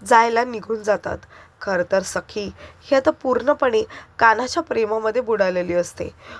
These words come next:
दुसरीकडे इथे सरकार जे असतात, ते आता सखीची वाट पाहत असतात की नेमका ही जी सखी आहे, ती कधी येणार आहे म्हणून. इतक्यातच तिचा जो छो-, छोटा काका जो आहे, तो तिच्यावरती ओरडतो.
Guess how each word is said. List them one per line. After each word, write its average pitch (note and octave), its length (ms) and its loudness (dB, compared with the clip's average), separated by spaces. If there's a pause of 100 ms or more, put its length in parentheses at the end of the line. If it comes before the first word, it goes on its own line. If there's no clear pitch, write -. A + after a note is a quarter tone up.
(160)
दुसरीकडे F3+ 640 -2 (300)
इथे - 220 -4
सरकार F#3 480 2
जे F3+ 140 -2
असतात, F2+ 280 -2 (480)
ते C#3+ 60 0
आता C#3 160 2
सखीची A#3+ 600 -6 (320)
वाट G#3+ 220 6 (100)
पाहत C4 280 -4
असतात G#3 300 -6 (440)
की - 120 -6
नेमका F3+ 500 0 (320)
ही A3 100 -4
जी A#3 140 0
सखी C4+ 320 -2
आहे, C#4 300 6 (380)
ती E4+ 100 -4
कधी C#4+ 280 2
येणार A#3 260 6
आहे A3+ 200 -4
म्हणून. F#3+ 320 -6 (420)
इतक्यातच G3+ 580 -6
तिचा G3+ 160 4
जो F#3+ 200 -2 (380)
छो-, - 420 0
छोटा G#3+ 240 4
काका G#3+ 280 2
जो A#3 120 2
आहे, A#3 260 2 (400)
तो C#4 60 -2
तिच्यावरती C4 440 2
ओरडतो. A3 540 2